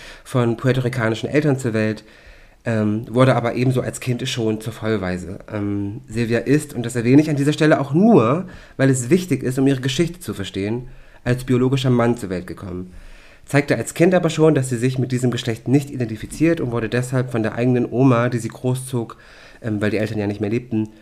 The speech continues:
verstoßen. Was wiederum dazu führte, dass Sylvia mit zehn schon obdachlos wurde. Ähm, sie fing auch dann schon mit Sexarbeit an, um sich irgendwie über Wasser zu halten und fand dann Halt damals in der Drag-Szene in New York.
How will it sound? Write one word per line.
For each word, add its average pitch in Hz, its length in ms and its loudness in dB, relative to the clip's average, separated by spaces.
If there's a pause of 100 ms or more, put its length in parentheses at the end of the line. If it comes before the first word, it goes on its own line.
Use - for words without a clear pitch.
(140)
verstoßen. 110 580 -2 (260)
Was 107 200 -6
wiederum 113 240 0
dazu 110 180 -4
führte, 123 280 -4
dass 110 180 -6
Sylvia 127 260 2
mit 107 220 -4
zehn 143 280 4
schon 120 280 -4
obdachlos 98 480 -10
wurde. 90 260 -8 (960)
Ähm, 107 320 0
sie 123 140 -4
fing 139 220 6
auch 120 160 -4
dann 131 240 2
schon 123 340 2
mit - 220 -6
Sexarbeit 120 600 -4
an, 131 240 2
um 127 180 0
sich 123 240 -6
irgendwie 135 320 4
über 120 160 2
Wasser 131 200 -4
zu 101 160 -8
halten 104 380 -4
und 110 300 -6
fand 127 300 -2
dann 131 280 4
Halt 127 380 0
damals 131 440 2
in 120 100 -2
der 113 80 -2
Drag-Szene 117 800 -4
in 104 280 -2
New 104 60 -4
York. 90 400 -8